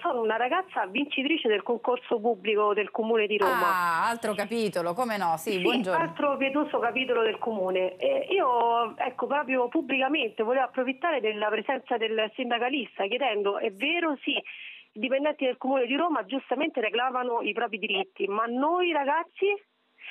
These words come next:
Speaker 1: Perché an-, poi c'è il problema delle assunzioni dei lavoratori delle municipalizzate.
Speaker 2: Sì.
Speaker 1: Eh, ovviamente, eh, però noi che abbiamo vinto il concorso per meritocrazia, e sottolineo meritocrazia.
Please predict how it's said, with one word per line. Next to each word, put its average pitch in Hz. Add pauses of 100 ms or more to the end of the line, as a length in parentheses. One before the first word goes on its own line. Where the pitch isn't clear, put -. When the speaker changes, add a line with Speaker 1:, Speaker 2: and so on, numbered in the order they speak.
(160)
Speaker 1:
Perché 240
an-, 302
poi 330
c'è 277
il 233
problema 262
delle 240
assunzioni 269
dei 220
lavoratori 226
delle 233
municipalizzate. 220 (920)
Speaker 2:
Sì. 262 (260)
Speaker 1:
Eh, -
ovviamente, 247
eh, 220
però 311
noi 320
che 302
abbiamo 269
vinto 330
il 262
concorso -
per 277
meritocrazia, 247
e 185
sottolineo 262
meritocrazia. 240